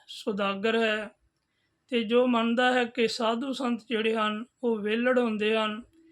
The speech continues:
ਤੇ ਲੋਕਾਂ ਦੀ ਕਮਾਈ ਦੇ ਉੱਤੇ ਐਸ਼ ਕਰਦੇ ਹਨ। ਜਦੋਂ ਭਾਈ ਭਗੀਰਥ ਤੋਂ ਗੁਰੂ ਨਾਨਕ ਦੇਵ ਜੀ ਦੀ ਸੋਭਾ ਵਡਿਆਈ ਸੁਣੀ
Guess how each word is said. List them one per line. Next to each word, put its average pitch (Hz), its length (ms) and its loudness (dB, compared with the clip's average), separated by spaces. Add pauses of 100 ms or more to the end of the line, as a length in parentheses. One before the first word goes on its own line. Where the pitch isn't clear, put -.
(320)
ਤੇ 233 100 4
ਲੋਕਾਂ 226 380 0
ਦੀ 240 160 0
ਕਮਾਈ 214 400 -2
ਦੇ 208 120 -4
ਉੱਤੇ 208 340 -6 (120)
ਐਸ਼ 190 280 -2
ਕਰਦੇ 170 420 -8
ਹਨ। 143 160 -12 (1120)
ਜਦੋਂ 240 600 2 (120)
ਭਾਈ 233 400 2
ਭਗੀਰਥ 220 360 -4 (100)
ਤੋਂ 226 420 -4 (220)
ਗੁਰੂ 240 300 -2
ਨਾਨਕ 240 380 0
ਦੇਵ 226 240 0
ਜੀ 214 240 -6
ਦੀ 208 220 -6
ਸੋਭਾ 226 640 -4 (140)
ਵਡਿਆਈ 208 460 0
ਸੁਣੀ 208 500 -6